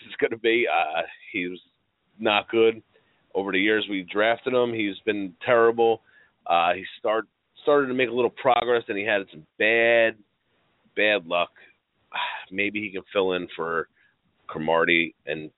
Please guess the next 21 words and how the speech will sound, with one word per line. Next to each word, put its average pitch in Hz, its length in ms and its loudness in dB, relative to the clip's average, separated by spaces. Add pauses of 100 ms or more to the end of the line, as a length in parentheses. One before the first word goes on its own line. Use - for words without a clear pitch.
(100)
you 110 80 -4
know, 87 200 -2
take 104 160 -4
over 92 380 2
Marcus 90 540 -2
Williams' 85 340 -2 (340)
role, 82 320 -2
and 76 140 -18
Marcus 78 300 -6
Williams 82 280 -8
bumps 80 220 -6
up 78 140 -10
in 76 60 -20
the 76 80 -16
Cromartie's 95 460 -4
role, 101 140 2 (260)
which 113 160 0
would 104 120 -2
be 98 180 2
fine. 104 320 4 (360)
Screen, 143 500 2